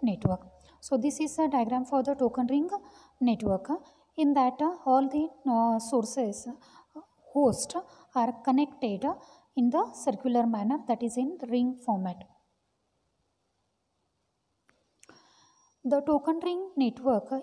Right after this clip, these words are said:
is based on ring topology and employs a mechanism called token passing.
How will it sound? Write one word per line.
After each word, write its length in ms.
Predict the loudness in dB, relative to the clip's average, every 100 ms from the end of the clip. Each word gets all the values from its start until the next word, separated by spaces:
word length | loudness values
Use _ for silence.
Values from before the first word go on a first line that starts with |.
| -4
is 140 | -4 -2
based 320 | -2 -2 -2
on 420 | -2 0 0 -2 -10 -6
ring 260 | 0 0 0
topology 600 | -2 -2 -2 -2 -6 -14 -18 _ _
and 180 | -2 -2
employs 640 | -2 -2 0 0 0 -2
a 180 | -4 -2
mechanism 720 | 0 0 0 0 0 -2 -4 -4
called 320 | -2 0 -2 -6 -10 -20 _ 2
token 420 | 2 4 0 -2 -6
passing. 520 | -10 -8 -4 -4 -6